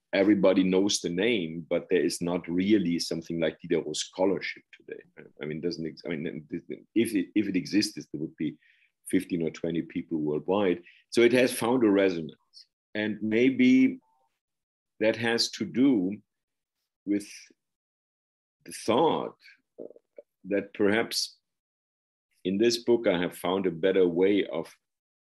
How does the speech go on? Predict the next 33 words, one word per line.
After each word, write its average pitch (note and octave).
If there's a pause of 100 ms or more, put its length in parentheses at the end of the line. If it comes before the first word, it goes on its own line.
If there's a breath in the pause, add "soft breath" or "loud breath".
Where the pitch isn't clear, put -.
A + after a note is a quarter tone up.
(140)
combining F2+
is E2+
a E2+
weak F2+
word, G2
but E2+
somehow F2+ (100)
integrating E2 (840)
this, F2+
uh, F2+ (300)
presentifying G2
approach. - (120)
I C#2+
mean, D#2+
to, D#2 (120)
to, E2
to E2
have F2+
this E2+
effect, F2+
to F#2+
make F2+ (120)
Diderot F2+
speak, -
to -
produce F2+
this -
impression F#2+
that E2
you -
talk G#2
to F2+
Diderot, C#2